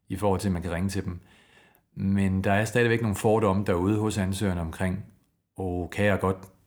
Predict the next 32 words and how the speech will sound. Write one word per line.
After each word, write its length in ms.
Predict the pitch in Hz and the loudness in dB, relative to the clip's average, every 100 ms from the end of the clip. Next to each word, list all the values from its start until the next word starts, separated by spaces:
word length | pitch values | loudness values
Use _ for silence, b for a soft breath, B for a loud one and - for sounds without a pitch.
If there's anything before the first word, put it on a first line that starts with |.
| - | -6
tillade 340 | 110 101 92 | 0 2 2
mig 160 | 82 80 | 0 -2
det, 200 | 87 95 | -4 -4
og 360 | 92 90 78 76 | -6 -6 -4 -6
hvad 140 | 80 | -6
siger 340 | 90 - 92 95 | -6 -4 0 0
de?" 280 | 87 78 80 | -2 -6 -6
og 240 | 82 76 76 | -6 -6 -8
så 140 | - | -8
videre. 340 | 90 78 92 98 B B B B B B B B | -6 -6 -8 -10 B B B B B B B B
Så, 300 | - 104 90 | -6 -2 0
øhm, 400 | 87 82 82 90 - _ - _ _ - | 0 0 -2 -6 -12 _ -20 _ _ -12
så 160 | - 107 - | -6 -4 2
det, 400 | 147 151 143 131 | 4 6 6 6
øh, 240 | 120 113 | 6 4
det 80 | 147 | 4
er 40 | |
nogle 140 | 160 127 | 4 2
forskellige, 680 | 127 - 165 143 107 101 98 | -2 0 2 4 4 4 4
øh, 260 | 98 95 | 2 0
typologier, 720 | - 135 120 113 - 165 113 90 | -2 -2 0 0 2 2 2 0
som 280 | 82 - 101 | -4 -2 0
gør 380 | 98 110 123 131 - | 2 2 4 2 -2
en 140 | 110 | -4
god 280 | 101 131 113 110 - _ _ _ _ _ - | 0 0 0 -8 -18 _ _ _ _ _ -2
ansøger, 640 | 110 117 - 104 104 107 | 0 0 0 0 0 -2
hvis 300 | 95 95 - | -4 -6 -2
man 140 | 95 | -4
kan 100 | 95 | -4
sige 240 | - 104 104 | -4 -2 0
det. 220 | 98 104 B B B B B _ 95 | 0 -2 B B B B B _ -10
Øhm, 560 | 92 87 85 85 - - | -6 -4 -6 -8 -8 -10